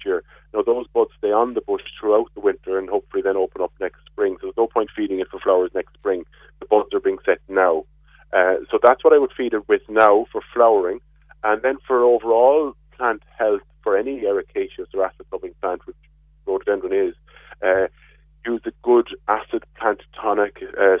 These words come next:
sequestered iron, and that's just to ensure good, healthy green growth. However, I would say that if, if it's not showing any symptoms of needing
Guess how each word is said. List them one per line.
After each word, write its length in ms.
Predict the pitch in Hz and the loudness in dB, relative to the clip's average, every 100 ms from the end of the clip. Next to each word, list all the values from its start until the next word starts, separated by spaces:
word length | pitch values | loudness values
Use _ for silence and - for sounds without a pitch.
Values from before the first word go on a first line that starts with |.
| - | -2
sequestered 520 | - - - 107 101 | -10 -10 -8 -4 2
iron, 340 | 101 95 90 | 4 4 0
and 140 | 92 101 | -2 2
that's 180 | 117 - | 0 -2
just 180 | - 120 - - | -6 -6 -6 -6
to 180 | 113 101 - _ _ 120 | -2 -2 -4 _ _ -12
ensure 460 | 110 - 117 104 - | -10 -6 0 0 0
good, 160 | 117 - | -4 -2
healthy 380 | 113 98 - 98 _ | -4 -4 -6 -20 _
green 340 | 107 110 104 | -6 -4 -4
growth. 280 | 92 85 78 - | 0 0 0 0
However, 500 | 113 127 160 107 - _ _ _ _ - | 6 8 8 2 -2 _ _ _ _ -4
I 60 | |
would 240 | 110 127 147 - | 0 2 0 -2
say 200 | 120 107 | 0 0
that 120 | 98 104 | 0 -4
if, 120 | 120 _ _ | -6 _ _
if 140 | 127 139 196 | -6 -4 -4
it's 160 | 190 | -2
not 160 | 170 151 | -2 -2
showing 200 | - 131 | -2 -2
any 160 | 120 113 - | -2 -6 -6
symptoms 380 | 123 - 110 104 | -6 -6 -14 -14
of 120 | 98 | -12
needing 500 | 107 120 135 117 92 | -10 -8 -4 -4 -4